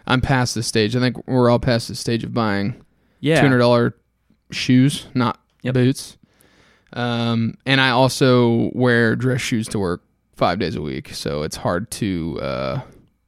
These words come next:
Speaker 1: I wear dress shoes five days a week, and then I come home and <laughs> sit on the fucking couch. So
Speaker 2: Yeah. No, I, yeah, I, I definitely have been interested to try 'em on, but I know I, the, the, I'm scared. So I was always a Nike guy too.
Speaker 1: Yep.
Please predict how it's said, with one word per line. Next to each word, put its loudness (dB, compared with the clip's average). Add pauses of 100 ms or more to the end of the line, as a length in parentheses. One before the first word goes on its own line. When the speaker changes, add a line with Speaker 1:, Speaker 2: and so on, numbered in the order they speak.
(720)
Speaker 1:
I -2
wear 8
dress 2
shoes 0
five 2
days 2
a 2
week, 2
and 2
then 0
I -4
come 0
home 4
and 4
<laughs> -
sit 0
on -2
the -6
fucking -4
couch. -6
So -4
Speaker 2:
Yeah. 2 (540)
No, 2
I, 4
yeah, 0
I, 2 (120)
I 0
definitely 0
have -4
been 0
interested -4
to -14
try -2
'em -4
on, -2
but -4
I -2
know 0 (160)
I, -4
the, -6
the, -2
I'm -2
scared. -6 (100)
So -4
I 2
was 2
always -2
a -6
Nike -4
guy -6
too. -8 (220)
Speaker 1:
Yep. -12